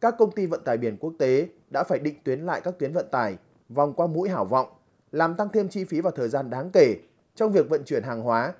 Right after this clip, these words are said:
thực phẩm, nhiên liệu và ngăn cản hoạt động hỗ trợ nhân đạo quan trọng trên toàn thế giới. Australia cùng với mười hai quốc gia đã kêu gọi chấm dứt các cuộc tấn công của lực lượng Houthi, thả tất cả các tàu bị giam giữ bất hợp pháp. Cảnh báo,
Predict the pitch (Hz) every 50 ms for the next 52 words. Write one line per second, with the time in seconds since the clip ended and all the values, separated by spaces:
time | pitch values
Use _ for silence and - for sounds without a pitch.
0 | _ _ - - 156 - - 156 127 113 98 - _ _ _ _ - 156 175 180
1 | 170 165 160 151 - - - _ _ _ _ _ _ _ _ - 156 160 185 202
2 | 196 175 180 139 120 131 123 143 131 120 123 143 151 - - 117 139 143 143 143
3 | 127 - - - 143 139 127 156 135 - 117 - 139 123 - 127 117 101 92 113
4 | 120 113 117 123 123 131 143 170 - - _ _ _ _ _ _ _ _ _ _
5 | _ _ _ _ _ _ _ _ _ _ _ - 202 196 - 202 165 156 151 151
6 | 143 143 147 - 135 117 127 156 180 165 131 127 151 135 - 170 170 160 143 147
7 | 139 135 131 123 - - _ _ _ - 143 135 - 220 208 196 190 170 131 -
8 | - 139 143 165 208 208 226 214 214 165 - - 139 127 139 135 185 165 156 120
9 | 117 120 123 135 113 113 135 147 139 147 151 147 143 135 127 - - _ _ _
10 | _ _ _ _ - - 175 139 - - 254 - - 143 127 - 196 202 - 151
11 | 139 123 135 139 110 143 139 139 127 143 147 165 185 180 135 110 - 151 156 175
12 | - - - _ _ _ _ _ _ _ _ _ _ _ _ _ _ - 151 127
13 | 107 104 113 117 120 135 170 -